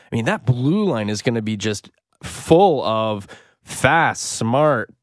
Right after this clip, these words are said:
highly skilled puck-moving defensemen, um, to get it up to those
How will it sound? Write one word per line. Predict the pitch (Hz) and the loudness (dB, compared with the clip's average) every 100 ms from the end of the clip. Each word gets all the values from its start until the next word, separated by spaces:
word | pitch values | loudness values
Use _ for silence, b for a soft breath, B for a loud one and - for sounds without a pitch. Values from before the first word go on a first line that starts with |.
| _ _ - | _ _ -12
highly | - 135 165 170 123 | -2 2 2 2 -2
skilled | 101 - - 143 151 113 | -4 -6 0 2 2 0
puck-moving | - 143 143 151 139 127 117 | 2 0 0 -2 0 0 -2
defensemen, | 101 117 131 135 107 98 95 98 B B B | -2 0 0 -2 -4 -4 -4 -8 B B B
um, | 98 104 107 | -2 -2 -4
to | - | -4
get | 113 120 | -2 0
it | 127 | 0
up | 127 | -2
to | - 117 | -2 -2
those | 120 110 104 | 0 -2 -6